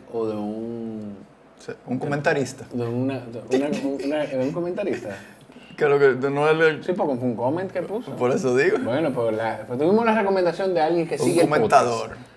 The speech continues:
Speaker 1: Sí, un <laughs> Tuvimos la re-, la recomendación de alguien que sigue el podcast, que no recuerdo el nombre. Déjame buscarlo aquí para compartirlo. Creo que es apellido Ortiz.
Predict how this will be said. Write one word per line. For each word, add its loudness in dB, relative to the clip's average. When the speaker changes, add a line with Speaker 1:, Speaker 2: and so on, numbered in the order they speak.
Speaker 1:
Sí, -2
un 2
<laughs> -4
Tuvimos 10
la 8
re-, 6
la 10
recomendación 2
de 6
alguien 2
que -2
sigue 0
el 2
podcast, 0
que -4
no -2
recuerdo 0
el -2
nombre. -6
Déjame -6
buscarlo -2
aquí -10
para -12
compartirlo. -8
Creo -12
que -6
es -2
apellido -4
Ortiz. -12